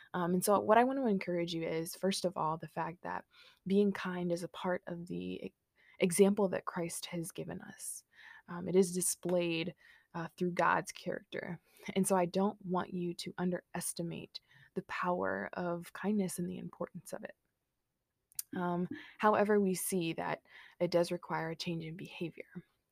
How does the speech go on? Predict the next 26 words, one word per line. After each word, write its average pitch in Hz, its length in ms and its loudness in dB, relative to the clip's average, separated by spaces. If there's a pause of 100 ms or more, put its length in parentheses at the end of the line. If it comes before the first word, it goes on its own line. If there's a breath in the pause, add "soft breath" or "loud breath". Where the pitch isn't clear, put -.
Now, 208 120 8
another 240 240 8
thing 285 160 2
that 185 300 4
got 175 180 4
me 185 120 4
excited 170 440 0
that 165 80 -4
I 165 80 -8
mentioned 175 320 -2
to 175 100 -8
you 170 180 0
all - 220 -2
last - 340 2
week - 280 -8 (400 loud breath)
when 180 100 2
we 175 80 0
were 170 140 -2
talking 170 420 -8
about, 160 480 -6 (480 loud breath)
um, 156 540 -8
patience - 640 0 (420 loud breath)
is 185 240 6
the 180 100 -2
fact 170 360 -2
that, 165 280 -6